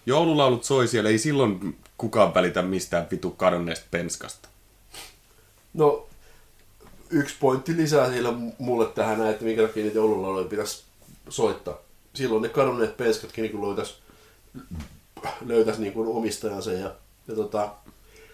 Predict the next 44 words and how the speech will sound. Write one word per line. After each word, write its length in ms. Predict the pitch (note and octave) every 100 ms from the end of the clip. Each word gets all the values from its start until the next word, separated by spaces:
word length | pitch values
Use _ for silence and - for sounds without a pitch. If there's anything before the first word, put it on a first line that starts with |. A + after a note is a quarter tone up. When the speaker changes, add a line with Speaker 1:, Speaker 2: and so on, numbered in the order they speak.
| - - - - -
Speaker 2:
ei 180 | A2+
jäisi 260 | A2+ A2+ A2
silleen 320 | B2 A2 A2
niinku 160 | G#2+ -
ikuiseksi 480 | B2+ A#2+ A2 G#2+ -
ajoiksi 360 | G#2 G2+ G2
jonnekin 340 | A2 G2+ G2+ G#2
niinku 200 | F#2+ A2
Rediin 420 | G#2+ G#2+ F#2+ F2+
vittu 360 | F2+ - G2 F2+
haamuilemaan. 840 | F#2 G#2+ F#2+ F2+ F#2 F2 - -
Speaker 1:
No 200 | A2+ C#3
mut 200 | C3+ C3
se 180 | C#3+ D#3
taas, 280 | D3 C3 A#2+ -
Redi 360 | A#2 D3+ D3+ A#2+
ei 140 | A2
oo 60 | G#2
mitenkään 560 | A2 A#2 G#2+ F#2 F2
niinku 360 | F2 E2 F#2+ F2 C2+ - - -
liity 320 | G#2 G2+ G2
näihin 300 | G#2 G2+ G#2
joululauluihin. 640 | A2+ G#2+ F#2 E2 E2+ E2+
Se 100 | E2+
on 120 | A#2
semmonen 440 | G#2+ C#3 A2 F#2 F2+
niinku 200 | E2+ F#2
muuttuva 540 | G2 F#2+ F2 E2 E2
labyrintti, 520 | F2 F2 F2 E2+ D#2+
että 120 | F2 -
sinne 240 | G2+ F#2+
kun 180 | - E2+
pääsee 360 | - E2+ F2+
sisään, 400 | F2 A#2+ A2+ F#2+
niin 80 | F2
sieltä 180 | E2+ E2+
menee 260 | F#2 F2+ F2+ F2 _ -
kolme 320 | A2+ F#2+ F2
kuukautta, 540 | F2+ E2+ - D2+ -
että 100 | F2
sä 60 | E2
pääset 400 | F2 D#2 E2 -
ulos 300 | F2 C#2+ -
sieltä. 180 | -